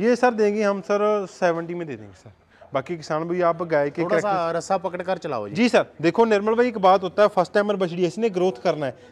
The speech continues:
Speaker 1: ये चीज़ें फार्म को आगे लेके जाती हैं। देखो ब्रीड वाइज लगा लो, कैरेक्टर वाइज लगा लो, स्ट-, गाय के कैरेक्टर देखो, पहले तो कॉम्पैक्ट साइज आर्डर देखो, ये देखो सर, बिल्कुल कॉम्पैक्ट साइज जैसे होता है ना फॉरेन टाइप में।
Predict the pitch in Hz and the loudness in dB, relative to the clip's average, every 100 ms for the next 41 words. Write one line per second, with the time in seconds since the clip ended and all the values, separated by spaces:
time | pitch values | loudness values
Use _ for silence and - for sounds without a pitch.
0 | - 143 220 220 226 247 202 185 196 202 | -6 2 2 0 -4 -2 2 0 2 2
1 | 185 185 196 190 185 143 151 160 165 - | 2 2 -2 -2 -2 -2 -4 -6 -6 -10
2 | _ _ 147 175 202 151 165 190 196 202 | _ _ -2 0 0 0 -2 0 4 4
3 | 202 190 180 190 190 185 - 196 185 190 | 4 4 4 4 2 -2 0 0 2 0
4 | 185 175 185 175 - - 175 160 170 185 | 0 0 0 -4 -12 -8 -4 2 2 2
5 | 202 196 - 196 175 - 120 _ _ _ | 0 0 0 -2 -4 -6 -14 _ _ _
6 | _ _ - _ - _ _ _ - _ | _ _ -20 _ -20 _ _ _ -20 _
7 | - 160 170 190 196 190 - - - - | -2 0 0 0 0 -2 -12 -20 -20 -20
8 | _ - 190 180 202 - - 202 196 175 | _ -2 -2 2 2 2 2 4 6 4
9 | 165 147 - 135 143 117 - - - - | 2 -4 -6 -4 -6 -6 -20 -20 -20 -6
10 | 151 185 214 208 196 185 175 - 147 160 | -4 2 2 2 0 2 0 0 -2 -2
11 | 170 175 220 247 190 190 190 196 185 175 | -2 -2 -2 0 2 2 2 2 2 -2